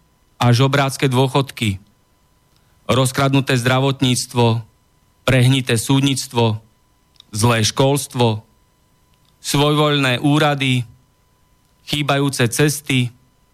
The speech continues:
diaľnice a parkoviska, zločinecká polícia, nefungujúca prokuratúra, mafiánske tajné služby, takzvaná opozícia –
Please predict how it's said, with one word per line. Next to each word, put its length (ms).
diaľnice 880
a 100
parkoviska, 920
zločinecká 720
polícia, 680
nefungujúca 880
prokuratúra, 800
mafiánske 800
tajné 340
služby, 560
takzvaná 640
opozícia – 840